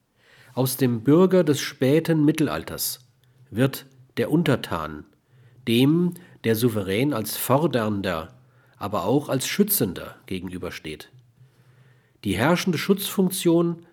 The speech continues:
kann so weit gehen, dass sich der Landesvater selbst für das Seelenheil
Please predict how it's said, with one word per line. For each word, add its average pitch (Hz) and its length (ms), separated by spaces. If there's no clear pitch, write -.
kann 120 240
so 120 200
weit 151 240
gehen, 170 320
dass 131 200
sich 135 240
der 113 100
Landesvater 131 920
selbst - 680
für - 160
das 117 200
Seelenheil 131 760